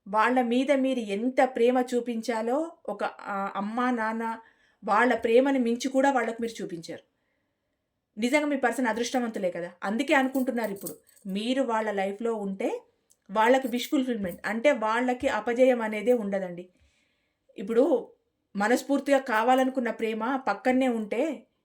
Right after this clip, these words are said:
వాళ్ళు ఆర్థికంగా దిగజారిపోయినా, దిగజారిపోయినా, నిజంగా రెండు పూటలు తినని వాళ్ళు ఒకే పూట తిన్నా కూడా ప్రేమించిన మనిషి పక్కన ఉండి,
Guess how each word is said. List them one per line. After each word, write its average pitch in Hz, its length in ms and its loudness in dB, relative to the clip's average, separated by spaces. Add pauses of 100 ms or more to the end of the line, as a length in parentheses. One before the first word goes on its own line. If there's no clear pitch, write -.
(840)
వాళ్ళు 214 200 0
ఆర్థికంగా 247 600 2
దిగజారిపోయినా, 220 840 -2
దిగజారిపోయినా, 226 760 -2 (720)
నిజంగా 226 400 0
రెండు 233 220 2
పూటలు 269 280 2
తినని 247 280 0
వాళ్ళు 240 220 -2
ఒకే 202 220 4
పూట 254 220 2
తిన్నా 226 320 -4
కూడా 214 260 -6 (340)
ప్రేమించిన 254 540 2 (100)
మనిషి 220 320 -4
పక్కన 240 420 -2
ఉండి, 214 340 -4